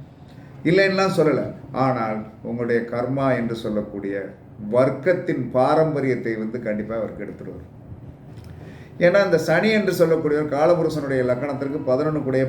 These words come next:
பாதகாதிபதி. அது சனி நம்ம ஜாதகத்தில் வந்து சரியாக இல்லாமல் இருந்துச்சு, அந்த காலபுருஷனுடைய பதினொன்னு கூடிய பாதகாதிபதி என்று சொல்லக்கூடியவர் ஏதாவது ஒரு விதத்தில் பாதகத்தை பண்ணுவார். இது ஜோதிட விதி. அதனால யார் வெளிநாடு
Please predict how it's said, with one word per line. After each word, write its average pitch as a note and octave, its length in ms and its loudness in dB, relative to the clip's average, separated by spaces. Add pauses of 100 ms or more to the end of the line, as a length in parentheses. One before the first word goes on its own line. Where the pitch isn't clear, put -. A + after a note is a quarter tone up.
பாதகாதிபதி. A2 720 0 (1900)
அது C#3+ 140 2 (100)
சனி E3 300 4
நம்ம F#3 140 4 (100)
ஜாதகத்தில் E3+ 560 2
வந்து D3+ 220 -2
சரியாக D#3+ 400 4 (120)
இல்லாமல் C3+ 340 0
இருந்துச்சு, A2 320 -6
அந்த A2 200 -6
காலபுருஷனுடைய D3+ 600 2 (100)
பதினொன்னு D3+ 340 -2
கூடிய C3 180 0 (120)
பாதகாதிபதி C3+ 640 0
என்று A2 200 -4
சொல்லக்கூடியவர் G2+ 640 -6 (460)
ஏதாவது D#3 360 4 (100)
ஒரு B2+ 160 -2
விதத்தில் C3 420 -2
பாதகத்தை C3 480 -2 (100)
பண்ணுவார். A2 460 -4 (340)
இது G2+ 120 -8 (100)
ஜோதிட B2+ 340 0 (120)
விதி. C3 240 2 (680)
அதனால B2 360 2 (500)
யார் E3 320 4
வெளிநாடு D#3+ 460 2